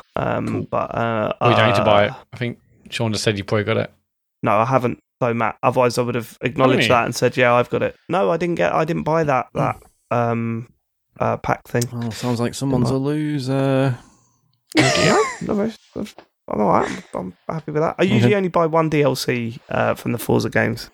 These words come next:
Speaker 2: Mm.
Speaker 1: Uh, w-, w-, you
Speaker 2: Well,
Speaker 1: know.
Speaker 2: uh, this is interesting, right? Because they normally do, like, the serious one first and then the toy one, don't
Speaker 1: That's
Speaker 2: they?
Speaker 1: right.
Speaker 2: So
Speaker 1: Yeah,
Speaker 2: I'm
Speaker 1: yeah.
Speaker 2: intrigued as to what's next.
Speaker 1: Uh,
Speaker 2: Yeah.
Speaker 1: R C cars.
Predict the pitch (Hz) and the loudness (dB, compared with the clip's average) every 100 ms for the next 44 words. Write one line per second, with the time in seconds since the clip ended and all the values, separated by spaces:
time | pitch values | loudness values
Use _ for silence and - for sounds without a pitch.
0 | - 104 98 104 - 67 - 87 - 208 | 0 2 4 2 0 -2 -4 -4 -4 0
1 | 240 - 196 240 240 202 196 131 92 85 | 2 2 2 0 2 2 0 -4 -4 0
2 | 104 107 131 135 143 156 143 123 135 131 | 0 0 0 2 4 4 2 2 2 4
3 | 120 117 117 - - 117 - 123 117 110 | 4 4 2 -4 -2 -2 2 4 4 4
4 | 113 110 117 110 113 107 110 107 107 - | 2 2 2 2 2 2 4 4 2 2
5 | 135 110 87 90 101 131 135 - 98 95 | 2 2 2 2 2 2 2 2 2 2
6 | 92 123 139 139 135 131 120 107 127 127 | 0 0 2 4 2 2 0 0 2 2
7 | 113 104 104 - 104 95 - 101 - 104 | 4 2 0 0 0 0 -2 -2 0 -2
8 | 95 - - - _ _ _ _ _ _ | -4 -6 -16 -20 _ _ _ _ _ _
9 | - 120 120 117 - 131 - 135 - 120 | 0 2 4 2 2 0 0 0 0 0
10 | 113 | -2